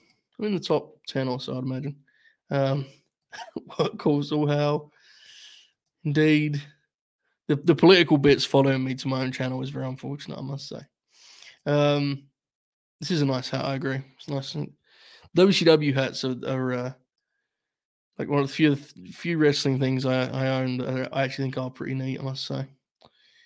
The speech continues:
But, um, I'm good, Ben. How are you, my friend? Hello to all that are, are, uh, are in the house. Okay, this is true. I'm gonna leave this on the chat. It is Ivu's birthday today.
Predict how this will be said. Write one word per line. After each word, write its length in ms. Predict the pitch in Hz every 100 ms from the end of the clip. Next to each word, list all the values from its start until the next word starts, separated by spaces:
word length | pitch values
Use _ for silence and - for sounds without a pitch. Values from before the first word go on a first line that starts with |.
| _ _ _ _ -
But, 340 | 143 143 -
um, 280 | 143 139 131 -
I'm 200 | 156 165
good, 280 | 240 240
Ben. 180 | 147 135
How 120 | 143
are 80 | 165
you, 160 | 165 147
my 140 | 135
friend? 300 | 139 131 139 - _ _ _ _ _ _ _ _ _ _ -
Hello 300 | 143 143 139
to 180 | 131 135
all 200 | 131 131
that 140 | 131
are, 220 | 135 135 - _ _ _ _ _ _ _ _ _ _ _ _ _ -
are, 280 | - 123 -
uh, 80 | -
are 100 | 139
in 120 | 139
the 60 | 135
house. 380 | 143 139 - -
Okay, 400 | 160 151 180 127 - _ _ -
this 180 | 143
is 80 | 143
true. 220 | - -
I'm 340 | 139 _ _ -
gonna 120 | 139
leave 160 | 135 135
this 140 | 139
on 80 | 123
the 60 |
chat. 300 | 143 - - _ - - - -
It 160 | 208
is 260 | 262 277 190
Ivu's 380 | 214 214 214 151
birthday 460 | 170 196 - 139
today. 340 | 131 131 127